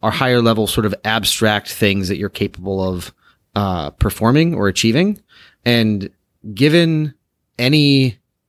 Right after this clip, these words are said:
if you know the system well enough, given any thing that you would want to do, you could just come up with a combination of dots and ranks that you would need to do to have in order to do that thing.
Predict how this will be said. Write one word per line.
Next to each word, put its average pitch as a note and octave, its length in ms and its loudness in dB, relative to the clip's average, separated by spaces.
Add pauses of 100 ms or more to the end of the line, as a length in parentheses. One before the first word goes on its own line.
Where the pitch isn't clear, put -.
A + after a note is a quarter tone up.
(120)
if C#3 140 0
you C3+ 100 2
know F3+ 140 4
the F#3 100 2
system C#3+ 380 -2
well A#2 200 0
enough, F2+ 520 -8 (400)
given B2+ 460 0 (340)
any C#3 580 2 (380)
thing C3+ 400 0
that B2+ 80 2
you A#2 140 2
would A#2 100 4
want A2+ 240 0
to A2 80 -2
do, F2+ 520 0 (380)
you A2+ 200 2
could G2+ 520 -2
just A#2 280 0
come A#2 160 2
up A2+ 160 2
with G#2+ 200 0
a G2 300 2
combination G#2+ 720 0
of F#2+ 380 -4
dots G#2 400 -2
and G2 100 -2
ranks G2 260 -4
that G2 80 -4
you F#2+ 100 -4
would F#2+ 100 -4
need F#2 180 -6
to F#2+ 80 -6
do F2+ 420 -6
to B2 120 0
have G2+ 220 -2
in F#2+ 80 -6
order F2 160 -6
to E2+ 140 -14
do F2 120 -6
that F2 180 -10
thing. - 280 -16